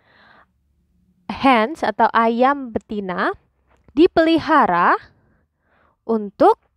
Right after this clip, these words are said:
daging dan juga telurnya. Ulangin ya. They are smaller and less colorful than cockerels. Hens are kept for both their meat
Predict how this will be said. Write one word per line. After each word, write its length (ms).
daging 560
dan 240
juga 480
telurnya. 760
Ulangin 320
ya. 240
They 220
are 240
smaller 680
and 240
less 300
colorful 880
than 480
cockerels. 880
Hens 640
are 160
kept 400
for 340
both 380
their 240
meat 320